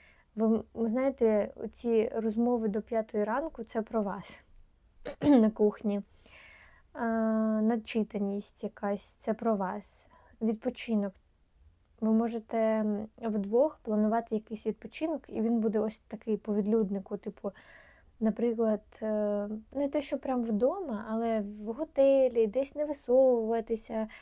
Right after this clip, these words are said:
лежати під кондиціонером. Ну, коротше, <clears throat> такий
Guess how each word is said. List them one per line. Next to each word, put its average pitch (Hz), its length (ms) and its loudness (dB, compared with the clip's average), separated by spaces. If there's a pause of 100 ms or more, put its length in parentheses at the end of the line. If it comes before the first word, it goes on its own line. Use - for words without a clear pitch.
(160)
лежати 269 420 0
під - 240 -4 (260)
кондиціонером. 240 1000 0
Ну, 269 80 -4
коротше, 277 380 -6 (800)
<clears throat> 254 380 8 (1600)
такий 269 640 2